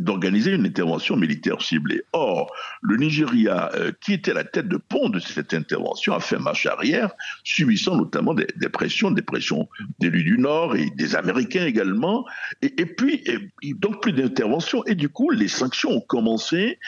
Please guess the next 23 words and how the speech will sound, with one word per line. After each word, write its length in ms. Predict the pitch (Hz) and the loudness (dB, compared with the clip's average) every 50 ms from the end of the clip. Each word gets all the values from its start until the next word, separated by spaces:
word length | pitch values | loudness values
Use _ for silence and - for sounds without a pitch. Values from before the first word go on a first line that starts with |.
| - - - - _ | -10 -10 -10 -8 _
à 80 | - - | -4 -4
frapper 480 | - - - 127 123 113 - - 110 87 | -4 -2 -2 -2 -2 -2 0 0 0 0
durement 600 | 85 92 110 135 170 185 120 139 165 196 233 247 | 0 -4 -2 2 2 2 2 2 0 0 2 2
les 160 | - 101 92 | 0 0 0
populations, 720 | 78 90 87 - - - 76 - 80 80 - - 90 85 | 0 -2 -2 -2 -2 -2 -2 -2 -2 -2 -2 -2 -2 -2
coupure 420 | - - - 87 80 - - 87 - | -2 -2 -2 -4 -2 0 0 0 2
d'électricité, 1120 | - 85 104 120 - - - - 135 143 - - 175 165 - - - 117 107 113 123 127 110 - - - - - - | 2 2 0 0 0 0 -2 -2 -2 -2 -2 -2 -4 -6 -4 -2 0 2 2 2 2 0 0 -2 -4 -6 -4 -2 -2
euh, 220 | - 82 85 92 | 0 0 0 -2
fermeture 560 | 95 - 113 113 110 101 107 98 - - 117 | -2 -2 -2 -2 0 0 0 0 0 0 0
des 140 | 92 87 - | 0 0 -2
frontières, 440 | - - - - 180 - - 85 - | -2 -4 -6 -6 -4 -2 -2 0 0
notamment 400 | 90 - - - - 185 202 175 | 0 0 -2 -2 0 0 0 0
empêchant 480 | - 156 - - - - 117 98 104 - - - - - - | 0 -2 -2 -2 -2 -2 -2 -2 -2 -4 -10 -14 -16 -10 -6
la 160 | - - 95 | -4 -2 0
libre 420 | 95 107 131 190 208 156 107 98 95 | 2 2 4 4 2 2 2 0 0
circulation 680 | - - 101 - - - - 90 85 - - - 92 | 0 -2 -4 -4 -2 -2 -2 -2 0 0 0 0 0
des 140 | 85 87 85 | 0 0 0
biens 180 | - 90 85 | 0 0 2
et 40 | - | 0
des 120 | - - | 0 -2
personnes. 500 | - - 92 85 - - - - - 214 - | -2 -2 -2 -2 0 0 -2 0 0 0 0
Donc, 180 | - 160 156 - - - - - - - | 0 -2 -2 -4 -8 -10 -12 -14 -16 -14
sanctions 800 | - - - - - 185 175 170 - - - - 190 190 208 175 | -10 -8 -6 -2 -2 -2 0 -2 -2 -4 -2 0 0 0 0 0